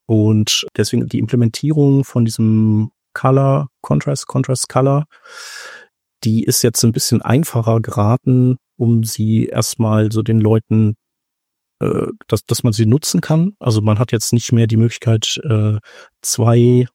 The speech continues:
Farben mitzugeben, aus denen der Browser dann eben eine passende wählt, sondern der Browser,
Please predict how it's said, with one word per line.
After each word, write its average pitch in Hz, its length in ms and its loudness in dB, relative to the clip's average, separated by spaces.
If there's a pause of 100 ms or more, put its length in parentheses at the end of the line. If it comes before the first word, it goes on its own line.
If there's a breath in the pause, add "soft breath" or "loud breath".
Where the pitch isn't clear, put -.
(140)
Farben 117 680 0
mitzugeben, 123 760 0
aus 120 260 -6
denen 110 420 2
der 107 160 0
Browser 110 440 0
dann 107 320 0
eben 110 340 0
eine 107 220 0
passende 110 580 -2
wählt, 135 380 2
sondern 117 460 2 (760 loud breath)
der - 140 -4
Browser, 113 380 0